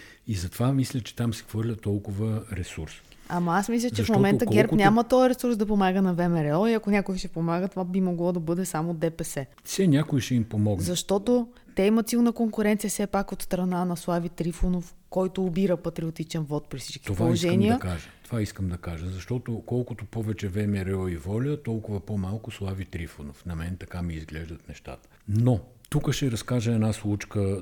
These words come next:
Speaker 1: на нашите уважаеми слушатели от тази седмица, която случка доказва, че едно си мислят социолозите, а други неща се случват в недрата на българския народ.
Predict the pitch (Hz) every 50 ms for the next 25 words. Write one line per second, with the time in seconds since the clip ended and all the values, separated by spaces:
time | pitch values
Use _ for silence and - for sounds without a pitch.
0 | - 92 92 92 92 92 90 - - - 87 85 80 82 82 - 87 87 87 85
1 | 85 85 82 85 80 78 - - 85 82 - - 90 87 - 95 87 85 85 82
2 | - - 87 85 87 85 - - 95 95 104 131 139 127 - - - - 113 113
3 | 123 - - - - - 107 120 - - - 135 117 104 95 - - 104 107 120
4 | 117 104 113 127 - - - 110 117 127 131 - - - 104 101 87 101 113 117
5 | 110 - 117 113 113 120 110 - 123 110 107 - - 95 - - 104 95 95 98
6 | 104 117 117 107 123 117 - - 127 127 127 131 139 - - 107 104 104 113 117
7 | 120 120 110 92 92 90 104 107 110 117 117 107 98 - - - 104 110 113 113
8 | 107 - - 104 104 110 107 104 - - - 90 95 101 - - - 113 107 95
9 | 87 92 104 107 - - - 101 95 87 78 95 92 95 95 - 110 107 107 104
10 | 104 95 90 98 95 92 95 95 - - - - 98 98 95 95 90 82 76 78